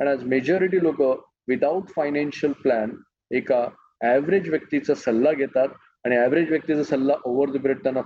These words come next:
फार महागात पडतो आणि स्टेप्स फॉलो न केल्याची त्यांना शिक्षा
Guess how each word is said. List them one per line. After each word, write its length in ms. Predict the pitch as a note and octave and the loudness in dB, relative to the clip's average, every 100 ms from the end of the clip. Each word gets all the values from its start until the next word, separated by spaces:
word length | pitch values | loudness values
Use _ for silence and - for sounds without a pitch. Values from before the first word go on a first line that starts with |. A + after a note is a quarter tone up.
| - | 0
फार 180 | A#2+ A#2 - - | 0 0 -6 -6
महागात 380 | A2 G#2 A2+ C#3 - | -2 0 2 0 0
पडतो 420 | C3 A#2 C3 C#3+ - _ | -2 0 -2 -4 -10 _
आणि 220 | A#2 B2 B2 | -4 -2 -2
स्टेप्स 300 | - C#3 - | -2 -4 -2
फॉलो 260 | C3 B2+ C3+ | 0 2 2
न 200 | A#2+ C#3 | 0 -2
केल्याची 600 | C#3+ C3+ B2+ - B2 A#2 | 0 -2 -2 -2 0 0
त्यांना 420 | - - - B2 | -2 -12 -4 -4
शिक्षा 500 | A#2+ C#3 - - A2 | -2 -4 -2 0 0